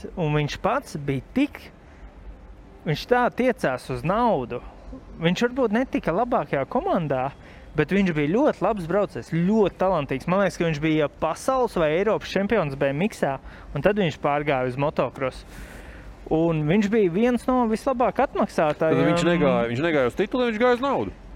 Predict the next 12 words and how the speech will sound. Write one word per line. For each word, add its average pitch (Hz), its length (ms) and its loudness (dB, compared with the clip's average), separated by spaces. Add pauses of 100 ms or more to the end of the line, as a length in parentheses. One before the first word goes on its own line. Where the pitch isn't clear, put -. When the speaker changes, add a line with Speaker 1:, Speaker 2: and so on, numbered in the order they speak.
(180)
Speaker 2:
Mēs 110 160 -2
varam 110 160 0
tā 185 160 4
teikt. 92 240 -2
Speaker 1:
Nē, 170 680 4
viņš 139 240 4
Speaker 2:
Nē? - 100 -8
Speaker 1:
tā 247 100 4
kā 285 200 2 (100)
gāja, 226 560 2
bet 156 160 -2
viņam 277 320 0